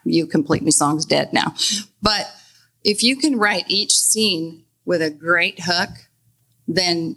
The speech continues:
you're gold. And I go back and write, I check every scene after I've written and think it's great,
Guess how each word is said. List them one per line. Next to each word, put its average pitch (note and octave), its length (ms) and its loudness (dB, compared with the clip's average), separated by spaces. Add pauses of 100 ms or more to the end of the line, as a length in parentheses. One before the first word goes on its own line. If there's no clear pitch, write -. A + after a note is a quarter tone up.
you're D#3+ 300 0
gold. D3 380 -4 (680)
And E3+ 140 0
I G#3 260 0 (180)
go F3 140 2
back F3 420 0
and D#3 200 -4
write, E3 380 0 (300)
I E3+ 200 0 (120)
check F#3+ 440 0
every E3+ 260 0
scene F3 320 2
after E3 280 0
I've D3 120 -4
written F3 240 0
and D#3 160 -2
think E3 180 2
it's D#3 160 2
great, E3+ 420 0